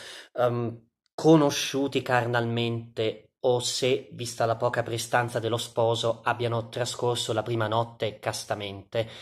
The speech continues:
E, mm, d'altronde non si sentì nemmeno l'esigenza da parte dei reali genitori degli sposi di approfondire la questione. Si dava per scontato che i due avrebbero avuto tutto il tempo di questo mondo per consumare.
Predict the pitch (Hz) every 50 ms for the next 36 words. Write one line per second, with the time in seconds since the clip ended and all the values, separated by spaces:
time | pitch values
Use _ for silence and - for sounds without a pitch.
0 | - - - - _ _ - 135 131 127 127 127 127 - - 135 135 135 139 139
1 | 139 131 - 160 156 - - 135 131 131 123 117 120 123 135 151 - - - -
2 | - 123 113 113 113 - 123 117 117 113 113 117 113 110 107 110 104 - - 107
3 | - 123 113 107 104 104 101 - - 104 104 104 - 117 117 110 113 - 113 110
4 | 110 107 110 113 113 117 113 110 104 107 101 104 110 107 110 110 110 123 113 104
5 | 104 104 104 110 127 127 - - - 120 117 113 110 110 107 101 104 110 104 104
6 | - - - - - - - - 160 160 - 127 113 - 123 117 113 110 117 110
7 | 110 104 104 - 110 - - - - 120 113 107 107 107 107 - - 135 143 123
8 | 117 - 123 113 - - 120 113 110 - 113 110 - 110 - 117 113 113 110 113
9 | 117 117 113 110 113 110 104 113 113 110 110 104 113 113 113 123 120 - 151 143
10 | - 120 120 - 123 113 113 117 110 101 - 107 - - - 110 104 104 101 101
11 | 107 104 107 - - 110 101 95 - - 104 101 98 98 101 104 117 113 117 -
12 | -